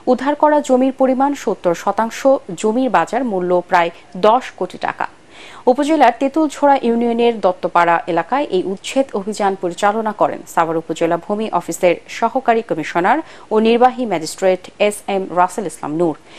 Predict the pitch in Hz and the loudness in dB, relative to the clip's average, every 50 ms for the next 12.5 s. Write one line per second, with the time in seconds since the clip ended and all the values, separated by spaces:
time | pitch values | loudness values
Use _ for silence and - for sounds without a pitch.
0 | - - - - - - 240 240 240 - 285 302 320 320 311 294 247 247 240 247 | -20 -20 -20 -6 2 2 4 4 4 0 2 2 4 4 4 4 4 4 4 2
1 | - - 269 277 285 277 - - - - 220 226 226 220 208 - 254 247 240 - | 4 2 2 2 2 -2 -8 -10 -2 0 2 2 2 0 -2 -2 -2 -2 -2 -4
2 | 202 180 208 214 - - - 277 247 220 175 - - 170 - - - 233 226 226 | -2 0 0 0 0 -2 -2 -2 -2 -2 -4 -6 -6 -8 -8 -2 2 2 2 2
3 | - 254 247 262 247 - - - 247 247 240 - - 208 180 - 208 208 226 240 | 2 0 0 0 -2 -6 -4 0 0 0 0 -2 -6 -10 -4 -4 -2 -2 -2 -4
4 | - - - - - _ - - - - - - - - - - 185 - 214 202 | -6 -8 -12 -18 -18 _ -20 -20 -20 -20 -20 -20 -20 -20 -16 -4 2 4 4 4
5 | 214 247 247 220 208 202 - - 277 277 - 185 160 165 220 - - - - - | 4 2 2 2 2 2 2 -2 -4 0 2 2 2 2 2 0 -4 -14 -20 -20
6 | - - - - - - - - 180 175 202 202 208 - 294 302 285 294 285 294 | -20 -20 -20 -20 -20 -20 -18 -6 0 2 2 2 2 0 0 2 4 4 2 2
7 | 277 - 214 202 196 185 196 185 214 208 214 208 - - 226 220 - - - 196 | 0 2 2 2 2 2 0 2 2 0 0 0 2 2 2 2 0 -6 -10 -2
8 | 180 196 190 196 214 214 196 - - - 156 156 151 - - - - - - - | 0 2 2 2 0 -4 -6 -6 -6 -6 -6 -4 -6 -6 -8 -8 -6 -4 -4 -4
9 | - - - - - - 180 - 170 165 175 160 165 165 - 175 170 - 202 - | -4 -6 -12 -18 -14 -10 -6 -6 -2 0 2 0 0 -2 -4 -6 -8 -6 -4 -2
10 | - 226 226 226 220 - - - - - - 220 233 247 214 269 254 - - 339 | 0 2 2 2 0 -2 -8 -18 -18 -6 -2 0 0 2 2 0 -2 -2 -4 -6
11 | 311 - - 277 196 196 - 208 202 - 175 190 190 220 254 247 - 277 262 - | -6 -2 2 2 2 2 2 -2 0 2 2 2 2 2 -2 -2 -4 -8 -10 -8
12 | - - 208 196 - 196 196 190 190 185 | -2 -2 -2 0 0 0 2 2 2 2